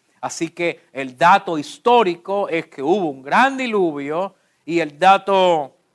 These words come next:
teológico es que Dios utiliza ese diluvio para poder mostrar su gracia, su misericordia, su bondad, salvando una familia de en medio de esa destrucción.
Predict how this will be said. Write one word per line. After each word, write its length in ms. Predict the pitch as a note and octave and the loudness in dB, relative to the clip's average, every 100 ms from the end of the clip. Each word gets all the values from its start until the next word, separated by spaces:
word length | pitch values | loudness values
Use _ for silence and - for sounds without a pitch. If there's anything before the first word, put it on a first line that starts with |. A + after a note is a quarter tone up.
| _ _ _ _ _ _ | _ _ _ _ _ _
teológico 1000 | E3+ D#3+ D#3+ B3 B3+ F#3+ - F3 F3+ F3+ | 0 2 4 6 4 0 -6 -2 0 0
es 180 | F3+ E3+ | -2 -4
que 160 | - E3 | -8 -10
Dios 400 | E3+ A3+ A#3 E3+ | -2 0 0 -4
utiliza 720 | F3+ - E3+ G3 D4+ D#4+ A#3 | -10 -8 -6 0 0 0 -4
ese 220 | G3+ G#3+ | -8 -10
diluvio 720 | G#3+ G3+ F#3 D3+ D3 E3 E3 _ _ | -10 -8 -6 -4 -4 -4 -6 _ _
para 300 | F3 E3 D#3+ | 0 2 2
poder 760 | E3 D#3+ E3+ G3 G#3+ A3+ A3 _ | -2 -6 -2 0 0 0 -4 _
mostrar 600 | D#3+ D#3+ C3+ F3+ F#3+ A#3 | -6 -6 -4 0 2 2
su 200 | G#3+ C4 A#3 | 2 -4 0
gracia, 760 | A3+ F#3 E3 - D#3+ D#3 D#3 - _ | 6 6 4 0 -2 0 0 -2 _
su 240 | - A#3+ | -10 -6
misericordia, 920 | A#3+ A#3+ A#3 A3+ A3 G3+ F3 D3+ C#3+ C3+ | -4 -4 -2 -4 -4 -2 -2 -2 -6 -8
su 200 | - B3+ | -6 0
bondad, 640 | B3+ A#3 G3 D#3+ C#3+ C#3 C3 _ _ _ _ | 0 0 0 2 2 0 -4 _ _ _ _
salvando 720 | - D#3+ D3 F3 F#3+ F3+ F3 | -6 -6 0 2 2 0 -4
una 340 | E3 G#3 G3+ | -4 -2 -4
familia 840 | F3+ G3 F#3 E3+ C#3+ C3 B2+ B2 - _ _ _ | -4 -6 -6 -8 -8 -4 -4 -4 -10 _ _ _
de 100 | C#3+ | -14
en 120 | C#3 | -14
medio 760 | C#3 D#3 D#3+ D3+ D3+ D3 D3 A2+ | -10 -6 -6 -4 -2 -2 -4 -10
de 280 | C3 C#3 C#3 | _ -2 -2
esa 460 | C#3 - C3 C3+ A#2+ | -4 -4 0 0 -2
destrucción. 920 | B2 B2+ - D3+ - - G#3 F3+ A#2 | -6 -10 -8 -12 -12 -8 -6 -8 -14